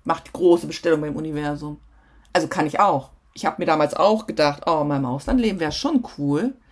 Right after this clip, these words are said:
Ja, und dann kam China. <laughs> Ganz ehrlich, das war jetzt nicht das, was da auf meiner Wunschliste stand. Auf meiner Wunschliste stand gar nichts, sondern da stand nur,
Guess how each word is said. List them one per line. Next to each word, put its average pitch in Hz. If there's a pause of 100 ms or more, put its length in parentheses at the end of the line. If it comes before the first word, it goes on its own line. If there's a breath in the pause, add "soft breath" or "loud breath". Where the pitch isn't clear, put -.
(480 soft breath)
Ja, 190
und 147
dann 135
kam 165
China. 202
<laughs> -
Ganz 269
ehrlich, 220
das 202
war 180
jetzt 175
nicht -
das, 160
was 175
da 165
auf 160
meiner 151
Wunschliste 160
stand. 131
Auf 139
meiner 139
Wunschliste 143
stand 127
gar 135
nichts, 147
sondern 135
da 131
stand 127
nur, 147